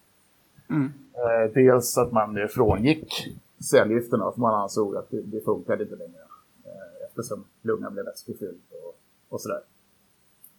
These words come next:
Speaker 2: Eh, själv mådde jag ganska bra av cellgifterna, så jag var lite förvånad,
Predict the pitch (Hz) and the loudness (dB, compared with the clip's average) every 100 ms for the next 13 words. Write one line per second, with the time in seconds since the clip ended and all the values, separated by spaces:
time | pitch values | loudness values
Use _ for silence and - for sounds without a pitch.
0 | _ _ _ _ - 107 98 - 131 156 | _ _ _ _ -4 -2 -2 2 6 8
1 | 180 151 117 117 - - 104 104 131 117 | 6 6 6 4 -2 -2 -2 2 2 4
2 | - - - 107 104 98 101 - 95 120 | 0 -2 -2 0 -2 -2 -4 -4 -4 -2
3 | 117 147 147 127 127 185 - 92 | 4 4 4 0 -2 -2 -6 -12